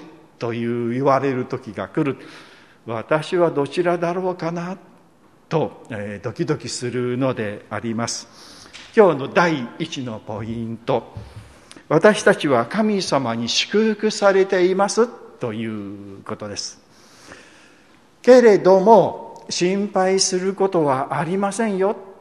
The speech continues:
ということです。私たちは、皆さんは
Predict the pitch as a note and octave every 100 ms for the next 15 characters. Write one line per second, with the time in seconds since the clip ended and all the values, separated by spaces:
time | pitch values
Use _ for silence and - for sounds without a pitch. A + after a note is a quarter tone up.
0 | - C3+ G#2 G#2+ G#2+ - G2+ G2+ G2 -
1 | _ _ _ - - - C#3+ - E3 -
2 | D3+ C#3+ C3+ B2 - - - D#3+ E3 F#3+
3 | G#3+ F#3 D#3 C#3+ C#3 C#3 F3+ C3 F2+ -